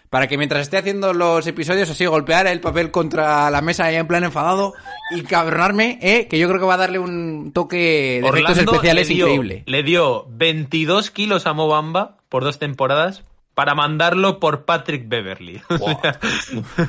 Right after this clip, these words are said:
Speaker 2: Es
Speaker 1: Escucha,
Speaker 2: que
Speaker 1: se me acaba de ocurrir
Speaker 2: terrible,
Speaker 1: otra cosa,
Speaker 2: ¿sabes?
Speaker 1: Javi. Se me tra-, cuando me tenga que ir, los tiraré los papeles al, al techo, ¿eh? Y me iré como dejando los, los cascos. Buah,
Speaker 2: Eh,
Speaker 1: increíble.
Speaker 2: pero hay una persona que, que me, me hace más gracia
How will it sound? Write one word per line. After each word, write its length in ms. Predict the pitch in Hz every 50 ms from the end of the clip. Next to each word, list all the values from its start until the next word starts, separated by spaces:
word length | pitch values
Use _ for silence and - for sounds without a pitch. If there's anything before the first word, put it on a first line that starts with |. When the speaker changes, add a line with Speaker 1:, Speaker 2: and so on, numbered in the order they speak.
| - - -
Speaker 2:
Es 140 | 180 156 -
Speaker 1:
Escucha, 400 | - - 165 170 196 156 123 - -
Speaker 2:
que 600 | - 202 - - _ - - - 311 262 131 131
Speaker 1:
se 80 | - 151
me 100 | 135 139
acaba 200 | - 175 175 185
de 60 | 196
ocurrir 240 | 190 - 185 165 190
Speaker 2:
terrible, 60 | 196
Speaker 1:
otra 180 | 190 - 170 160
cosa, 260 | 180 196 180 185 139
Speaker 2:
¿sabes? 40 | - 180 180 170 131 95
Speaker 1:
Javi. 120 | - - _
Se 100 | - 131
me 80 | 127 127
tra-, 260 | 123 151 175 185 180 - - - - - - _ _ _
cuando 280 | - 139 143 143 143 143
me 120 | 143 143
tenga 220 | 143 175 190 208 196
que 140 | - 190 208
ir, 100 | 220 196
los 100 | 180 -
tiraré 260 | 170 160 156 190 220
los 80 | 208 202
papeles 320 | - 180 175 202 190 170
al, 200 | 190 170 170 160 - 196 -
al 220 | 160 160 156 156
techo, 500 | - 202 196 - 214 220 254 - - _ -
¿eh? 200 | 160 190 247 247 - - 180 196 202 202 190 - - -
Y 120 | 143 139
me 120 | 143 143 147
iré 140 | 147 170
como 280 | 175 196 175 170 165 160
dejando 360 | 156 151 139 - 165 170 165
los, 440 | 160 156 151 147 143 139 - - -
los 120 | - 135 -
cascos. 400 | - 190 - - - 98 - -
Buah, 140 | - - 143
Speaker 2:
Eh, 240 | 165 156 135 113 104 -
Speaker 1:
increíble. 460 | - - 110 113 104 92 104 - - -
Speaker 2:
pero 160 | - 113 127
hay 100 | 143 151
una 160 | 151 151 143
persona 360 | 151 143 135 - 151 156 151 131
que, 300 | 143 127 123 120 117 107
que 100 | 120 117
me, 220 | 113 117 123 123
me 100 | 127 127 127
hace 120 | 123 139
más 140 | 131 120 110
gracia 340 | 117 123 123 127 104 85